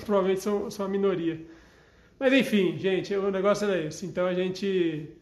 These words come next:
a gente vai se falando e vamos, vamos se falar bastante semana que vem. A partir de segunda-feira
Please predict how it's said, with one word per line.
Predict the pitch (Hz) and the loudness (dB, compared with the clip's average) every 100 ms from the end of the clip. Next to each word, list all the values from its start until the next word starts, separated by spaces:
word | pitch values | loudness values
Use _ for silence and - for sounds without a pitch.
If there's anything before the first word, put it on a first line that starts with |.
| _ _ _ _ - _ | _ _ _ _ -20 _
a | 170 | -10
gente | 156 170 180 - 185 180 175 165 156 151 143 139 143 | -4 -2 -2 -4 -2 2 2 2 0 -6 -8 -10 -10
vai | 170 165 | -8 -8
se | 165 - | -8 -10
falando | 165 170 226 240 240 247 - - | -4 0 4 4 2 0 -2 -4
e | 175 196 - - | -2 -2 -4 -6
vamos, | 175 175 185 | -6 -4 -4
vamos | 170 175 185 | -4 -6 -8
se | |
falar | - 185 | -6 -4
bastante | 175 185 196 - 196 196 190 | -4 -4 -6 -8 -4 -4 -4
semana | 202 196 196 | -6 -4 -6
que | 202 | -6
vem. | 165 151 | -6 -6
A | |
partir | 151 170 170 | -6 -10 -12
de | |
segunda-feira | 151 180 185 175 - 185 185 | -8 -4 -2 -2 -2 -2 -2